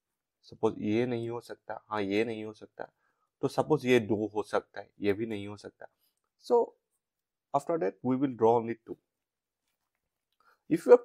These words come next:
pro enough in Silox, then obviously you don't need this। डायरेक्टली एक ड्रॉ करके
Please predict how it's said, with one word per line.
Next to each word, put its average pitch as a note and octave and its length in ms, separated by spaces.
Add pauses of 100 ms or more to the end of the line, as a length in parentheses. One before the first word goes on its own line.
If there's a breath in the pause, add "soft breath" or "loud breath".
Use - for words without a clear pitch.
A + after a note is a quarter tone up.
(120)
pro A#2+ 100 (120)
enough F3 220
in F#3 120
Silox, E3 400
then B2+ 180
obviously B2 440 (460)
you A#2 160
don't C3 200
need G#2+ 180 (120)
this। - 200 (920)
डायरेक्टली A2+ 480
एक A2+ 200
ड्रॉ G#2+ 180
करके G2+ 340